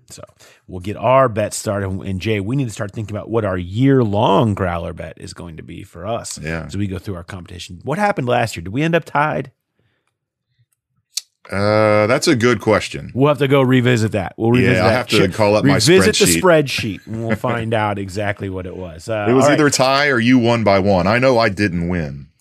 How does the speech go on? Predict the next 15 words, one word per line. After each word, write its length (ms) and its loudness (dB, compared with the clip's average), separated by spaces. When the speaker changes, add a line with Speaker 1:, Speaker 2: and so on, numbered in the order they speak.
Speaker 1:
Uh, 320 -2
you 220 0
can, 640 0
uh, 360 -4
send 480 -2
that 300 -4
to 120 -8
P, 260 -4
to, 320 -6
uh, 340 -8
P 220 -10
Daner 340 -4
at 160 -10
the 240 -8
athletic 1040 -10